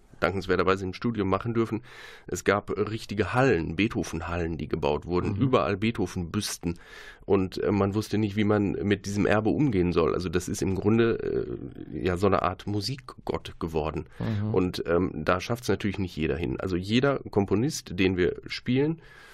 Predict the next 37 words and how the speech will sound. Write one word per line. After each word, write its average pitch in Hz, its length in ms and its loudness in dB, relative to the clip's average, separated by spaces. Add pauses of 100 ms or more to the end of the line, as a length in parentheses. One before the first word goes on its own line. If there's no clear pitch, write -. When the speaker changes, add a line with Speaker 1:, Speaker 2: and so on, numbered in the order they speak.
(240)
Speaker 1:
hat - 200 0
so 110 140 2
seine 101 300 4
eigene 107 420 2
Geschichte 107 420 -2
und 107 120 2
ist 101 100 -4
im 104 120 4
Grunde 104 540 4
ein 95 220 2
Denkmal 95 340 2
für 92 140 -2
sich. 98 400 -6
Und 95 160 -2
Speaker 2:
Mhm. - 20 -4
Speaker 1:
das, 110 300 -2
äh, 82 440 -2
schaffen 98 320 0
unbekannte 101 480 0
Komponisten 92 440 -2
natürlich 87 260 -2
nicht - 220 -2
einfach 73 240 -2
Speaker 2:
Mhm. - 40 -2
Speaker 1:
so. 85 180 -2 (440)
Jetzt - 180 2
spielen 107 280 2
wir 107 60 8
eine 101 160 2
Oper, 107 400 0 (460)
äh, 90 300 4
von 87 280 2
Peter - 280 0
Oetwusch, 117 360 2
einem 98 180 0
zeitgenössischen 98 920 0
ungarischen 107 720 0